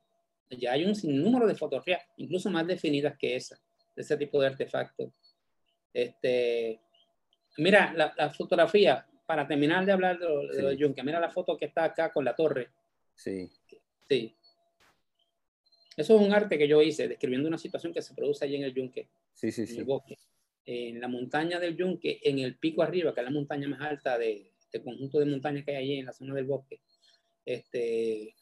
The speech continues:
Speaker 1: hay una antena de microondas que fue construida por la Compañía Telefónica de Puerto Rico, eh, allá por los años, este, a principios de los ochenta. Eh,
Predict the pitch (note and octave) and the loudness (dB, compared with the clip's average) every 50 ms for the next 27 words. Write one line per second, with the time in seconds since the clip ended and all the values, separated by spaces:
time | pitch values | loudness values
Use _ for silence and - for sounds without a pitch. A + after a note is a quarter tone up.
0 | _ _ - - C3 C3 D3+ D#3+ D#3+ D3+ C#3+ C#3 C3+ B2 A#2 G#2+ - _ - - | _ _ -2 0 2 2 2 2 2 2 0 0 -2 -4 -6 -10 -12 _ -8 -6
1 | B2+ B2 - - D#3+ D3+ C#3+ C3+ B2+ B2+ B2 B2+ B2+ C3+ D3 D3 C3+ A#2 - A2 | -6 -2 2 2 4 4 4 2 0 -2 -2 -2 -2 -2 -2 -2 -2 -4 -6 -8
2 | - B2+ - - C3+ C3 C3+ C#3 C3+ C#3 B2+ C3+ - A2+ A2 A2 A2 - - A2 | -12 -10 -6 -6 -6 -4 0 0 0 0 0 -2 -2 -4 -4 -4 -6 -10 -14 -18
3 | - A2 A2+ B2 B2 - C#3+ C#3 C3+ C3+ - C3+ C3+ C3 C#3 C3 B2+ - - B2 | -14 -12 -10 -8 -6 -4 -2 -2 -2 -4 -6 -8 -6 -4 -4 -4 -4 -6 -8 -10
4 | - - C3+ C3 C#3 C3+ C3+ - - - _ _ _ _ _ _ _ _ _ _ | -8 -8 -8 -6 -6 -8 -8 -10 -18 -18 _ _ _ _ _ _ _ _ _ _
5 | _ - - B2 A#2+ A#2 A2+ A2 G#2+ A#2+ C3 C#3 C#3+ C#3+ D#3 C#3 C3+ A#2 - - | _ -16 -12 -10 -8 -8 -8 -8 -4 -2 0 0 0 2 0 0 0 0 -2 -4
6 | C#3 C3+ C#3 C#3+ C#3+ C#3 C3+ C3+ - - - - - _ - B2+ A#2+ A#2+ A#2+ A#2 | -4 -2 -2 -2 -2 -2 -4 -6 -6 -6 -6 -6 -6 _ -4 -4 -2 -2 -2 -4
7 | A#2 A#2 A#2+ - _ _ _ _ _ _ _ _ _ _ _ - - - D3+ D3 | -4 -6 -8 -10 _ _ _ _ _ _ _ _ _ _ _ -12 -8 -4 -2 -2
8 | D3 F#3 F3+ F3+ F#3+ F#3 F3+ D#3+ D#3 D3+ - F3 E3+ D#3 - B2+ - _ _ _ | 0 -2 0 0 2 2 4 2 2 2 0 -2 -4 -4 -6 -8 -10 _ _ _
9 | _ _ _ _ _ _ _ _ _ _ _ _ _ _ _ - C3+ B2 A#2+ A#2 | _ _ _ _ _ _ _ _ _ _ _ _ _ _ _ -8 -4 -2 0 0
10 | A2+ A2+ A2+ A2 G#2+ G#2+ G#2 G#2 - | 2 2 2 0 0 -4 -8 -14 -20